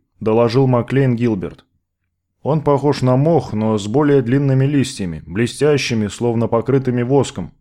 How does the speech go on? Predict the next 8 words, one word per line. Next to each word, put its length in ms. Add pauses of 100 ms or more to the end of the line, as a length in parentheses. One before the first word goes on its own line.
(880)
Почва 360
на 120
берегу 320
ручья 460
имеет 440
высокое 540
содержание 680
гальки. 580